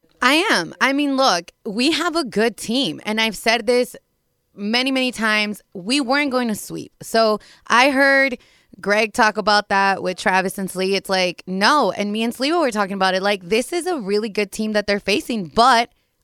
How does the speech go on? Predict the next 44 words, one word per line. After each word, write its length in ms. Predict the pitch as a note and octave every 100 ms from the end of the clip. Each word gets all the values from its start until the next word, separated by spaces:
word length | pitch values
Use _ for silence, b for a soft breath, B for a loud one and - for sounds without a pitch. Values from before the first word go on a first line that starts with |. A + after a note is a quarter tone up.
| -
I 120 | G#3+
have 200 | B3 C4
faith 240 | G3+ F#3
in 100 | A3+
my 160 | B3 A4
team. 320 | - F3 - - B B
And 160 | B G#3
I 80 | A3+
know 180 | B3+ C#4
my 200 | B3 G#3+
team 300 | A#3 B3+ A#3+
will 160 | G3+ G#3
pull 240 | - A3+
through. 360 | A3+ C#4+ F#4+ F3 - B B
And 140 | A3
I 80 | A#3+
think 260 | - D#4
it 140 | - C4+
was 200 | B3 -
Taylor 360 | - A#3+ D#4+ A#3+
who 140 | A#3
said, 340 | - A#3 A3+ - b _
"We 200 | F3+ A3+
are 180 | B3 C4+
best 520 | G#3 F#3+ A3+ - - _ _ _
when 360 | _ F3 F#3 F#3+
our 140 | G#3
backs 520 | F3+ E3+ E3 F#3 - - -
are 200 | F3 F3
against 340 | F3 F#3 F#3+
the 80 | A#3
wall." 320 | A#3+ A#4 - -
And 220 | G3 A3+
they 160 | C#4 -
are. 380 | C4 A#4 - G3 _ _ -
And 120 | A#3
they've 140 | B3+
proven 420 | - - E4+ D#4+ F3
that. 180 | D#3 - b b b b b
So 300 | - C#4 C4+ -
am 160 | B3+ C4
I 120 | C#4
scared? 500 | - - B3 D4 E4+
Yes. 460 | - D#3+ F3 G3 -